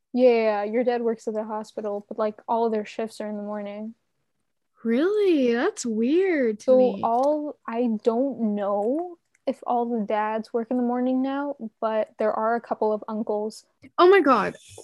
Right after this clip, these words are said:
Speaker 2: Weddings, speaking of weddings from, like, prior. <laughs>
Speaker 1: <laughs> Eric.
Speaker 2: Eric, speaking
Speaker 1: We
Speaker 2: of
Speaker 1: need to
Speaker 2: weddings.
Speaker 1: start doing, we need to start doing role play games again.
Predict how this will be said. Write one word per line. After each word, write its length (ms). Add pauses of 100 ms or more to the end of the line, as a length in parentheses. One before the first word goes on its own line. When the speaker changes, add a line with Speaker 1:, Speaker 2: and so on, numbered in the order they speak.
(360)
Speaker 2:
Weddings, 800
speaking 440
of 80
weddings 600
from, 360 (200)
like, 300
prior. 340 (380)
<laughs> 0
Speaker 1:
<laughs> 40 (1160)
Eric. 500 (580)
Speaker 2:
Eric, 520
speaking 260
Speaker 1:
We 120
Speaker 2:
of 60
Speaker 1:
need 140
to 80
Speaker 2:
weddings. 120
Speaker 1:
start 360
doing, 420 (380)
we 200
need 220
to 80
start 360 (400)
doing 340
role 240
play 240
games 340
again. 520